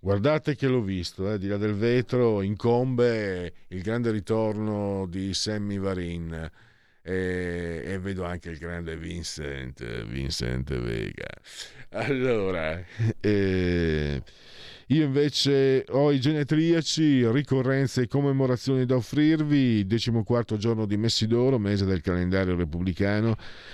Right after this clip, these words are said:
per i gregoriani, e il primo di agosto, lunedì lunis. Ah, ah, oibò,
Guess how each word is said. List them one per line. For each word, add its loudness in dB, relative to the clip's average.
per 2
i 2
gregoriani, 2
e 0
il 0
primo -2
di -4
agosto, 2
lunedì 2
lunis. 2
Ah, -2
ah, 0
oibò, 0